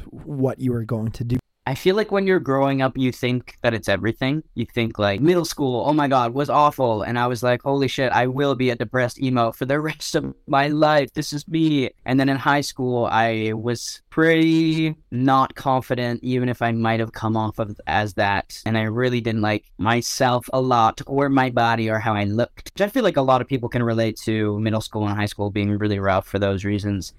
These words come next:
Speaker 2: And I also, like, school definitely negatively impacted me quite a bit,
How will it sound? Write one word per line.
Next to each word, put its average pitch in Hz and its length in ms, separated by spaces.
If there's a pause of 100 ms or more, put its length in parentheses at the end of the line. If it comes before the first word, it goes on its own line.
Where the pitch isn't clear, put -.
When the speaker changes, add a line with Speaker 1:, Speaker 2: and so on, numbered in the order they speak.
(100)
Speaker 2:
And 156 180
I 156 80
also, 190 380
like, 156 400
school 165 420
definitely 185 440
negatively 131 840
impacted 123 640
me 123 120
quite 117 320
a 113 60
bit, 113 640